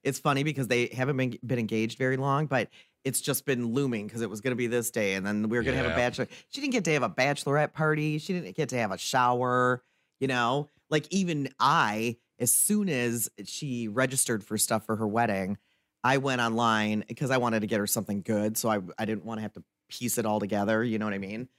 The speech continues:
Speaker 1: Something that
Speaker 2: Yeah.
Speaker 1: she really wanted, so I went online, and so she's had her gift from me for, like, three months, from Dan and I,
Speaker 2: Wow.
Speaker 1: you know?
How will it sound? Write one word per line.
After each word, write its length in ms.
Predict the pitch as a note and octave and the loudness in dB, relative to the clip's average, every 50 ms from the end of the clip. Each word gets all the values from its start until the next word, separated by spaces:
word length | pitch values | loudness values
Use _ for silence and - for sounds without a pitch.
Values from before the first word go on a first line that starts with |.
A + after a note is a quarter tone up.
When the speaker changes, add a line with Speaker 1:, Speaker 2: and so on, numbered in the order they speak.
| _ _ _ - | _ _ _ -4
Speaker 1:
Something 220 | - F#2 F2+ E2+ E2 | 0 2 4 4 4
that 140 | D#2+ C#3+ | 2 0
Speaker 2:
Yeah. 40 | D2 | -2
Speaker 1:
she 80 | D2+ D#3 | -4 -2
really 280 | B2+ C#3 C#3+ C#3 C3+ | -2 -2 0 0 0
wanted, 480 | C3 B2+ A2+ A2+ A2 A2 A2+ A#2+ B2+ - | 0 0 0 0 2 2 2 2 2 0
so 100 | - B2+ | 2 2
I 120 | A#2+ A#2+ | 2 4
went 140 | A#2+ B2 A#2 | 2 2 0
online, 340 | A#2 A2+ A2+ A2+ A2 A2 A2 | 0 -2 0 0 0 0 0
and 160 | G#2+ G2+ G2 - _ _ _ _ _ | -2 -2 -6 -10 _ _ _ _ _
so 140 | - - C3+ | -4 -2 -2
she's 240 | - - G3 F3 - | -2 -2 -2 0 0
had 140 | E3+ C#3 A#2+ | 0 0 0
her 40 | |
gift 240 | A2+ G2+ C3+ C3+ - | 0 0 -2 -2 -2
from 140 | - A#2+ G#2+ | -2 -2 0
me 160 | A2 A2+ G2 | 0 0 -2
for, 140 | - - G2 | -2 -2 -4
like, 180 | F#2+ F#2+ - - | -4 -4 -6 -4
three 220 | - A2+ G#2+ F#2+ | -2 -2 0 0
months, 520 | G2 F#2+ C#2 A1+ - - - - - - - _ _ _ _ | 0 -2 -4 -6 -6 -2 -2 -2 -2 -2 -6 _ _ _ _
from 120 | - A2+ G#2+ | -4 -2 -2
Dan 240 | A2+ G2+ F#2+ E2+ | 0 -2 -2 -2
and 80 | C#2 D#2 | -2 0
I, 20 | |
Speaker 2:
Wow. 320 | F2 E2 D#2 D2+ D2 C2+ - - | 2 2 2 2 0 -2 -2 -2
Speaker 1:
you 120 | B2 A#2+ | -2 -2
know? 320 | G#2 F#2+ G2+ G#2+ B2+ C#3 | 0 0 0 0 0 -2